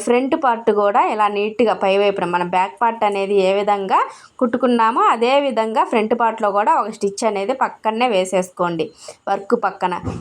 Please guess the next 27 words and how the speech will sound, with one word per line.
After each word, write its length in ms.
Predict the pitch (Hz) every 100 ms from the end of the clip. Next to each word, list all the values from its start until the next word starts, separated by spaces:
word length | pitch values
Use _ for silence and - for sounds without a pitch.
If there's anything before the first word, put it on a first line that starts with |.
| -
ఇప్పుడు 200 | 240 269 277 233
రివర్స్ 300 | 247 277 - 233
చేసేసుకొని 760 | 214 202 196 - 185 180 226 427 587 - _ _ 220
చూడండి, 360 | 202 190 180 185 _ _ _ 220
ఇలా 180 | 262 269
రివర్స్ 320 | 220 254 247 -
చేసేసి 540 | 220 202 202 196 311 415 640 - _ _ _ _ _ - - _ _ _ _ _ -
వర్క్ 240 | 233 240 330 294
పక్కనే 320 | 277 302 427 480
కుట్టు 220 | 262 262
అనేది 200 | 240 233 294
వేసుకోవాలి. 580 | 214 220 - 208 190 180 -
ఇలా 140 | 247 277 269
గనక 200 | 285 311 254
మనం 160 | 226 226 233
స్టిచ్చింగ్ 400 | 240 226 269 247 226
అనేది 180 | 202 196
చేసేసుకుంటే 680 | 202 226 208 214 196 185 269 269
ఎక్కడ 220 | 220 220 214
కూడా 140 | 202 214 196
కన్ఫ్యూజ్ 360 | 190 208 196 185
అనేది 220 | 185 185 180
లేకుండా 420 | 180 196 190 269 440 - - 220
నీట్ 220 | 233 233 247
ఫినిషింగ్ 400 | 220 214 220 214 208
తోటైతే 400 | 196 196 202 339 240
బ్లౌజ్ 260 | 202 208